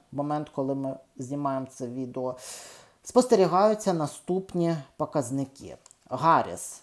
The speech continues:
сорок дев'ять цілих вісім десятих відсотки, Трамп — сорок шість цілих чотири десятих відсотки, розрив між ними — три цілих чотири десятих відсотки. Це на дві десятих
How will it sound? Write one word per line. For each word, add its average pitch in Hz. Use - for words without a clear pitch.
сорок 175
дев'ять 127
цілих 120
вісім 131
десятих 156
відсотки, 156
Трамп — 170
сорок 117
шість -
цілих 175
чотири 147
десятих 117
відсотки, 180
розрив 127
між 117
ними — 185
три 147
цілих 135
чотири 104
десятих 101
відсотки. 160
Це 202
на 196
дві 143
десятих 131